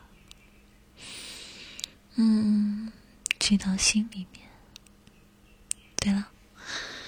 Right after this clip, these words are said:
一会儿我去接你吧。这有什么的，我还乐意公开呢。不过为了你，我肯定不会这么做的。嗯，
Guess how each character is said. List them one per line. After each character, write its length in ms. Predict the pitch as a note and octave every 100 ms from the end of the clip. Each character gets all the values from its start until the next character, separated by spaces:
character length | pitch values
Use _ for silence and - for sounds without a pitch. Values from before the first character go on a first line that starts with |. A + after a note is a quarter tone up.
| - - - - - -
一 60 | -
会 180 | A3+ B3+
儿 20 |
我 80 | G#3+
去 180 | G#3 G#3
接 180 | -
你 140 | A3+ G#3
吧。 360 | F#3+ F#3+ - - - - - - - - - - - - - - - - - - -
这 220 | - - B3+
有 80 |
什 180 | A3 -
么 140 | E3 E3
的， 120 | - - - - - - - - - - -
我 80 | -
还 160 | F3 G3
乐 180 | G#3 C4
意 160 | G#3
公 220 | - F3+ F3+
开 220 | - F3+
呢。 120 | E3+ - - - - - - - - - - - - -
不 80 | -
过 180 | G#3 B3
为 200 | B3 B3
了 80 | A3
你， 400 | G#3+ G3 E3 E3 - - - - - -
我 120 | G3
肯 240 | - F#3+
定 200 | F3 G#3
不 140 | G#3 F#3+
会 140 | F#3
这 160 | F#3+ G3+
么 100 | F#3+
做 240 | - F#3+
的。 120 | F#3+ - - - - - - - - - - - - - - -
嗯， 140 | F#3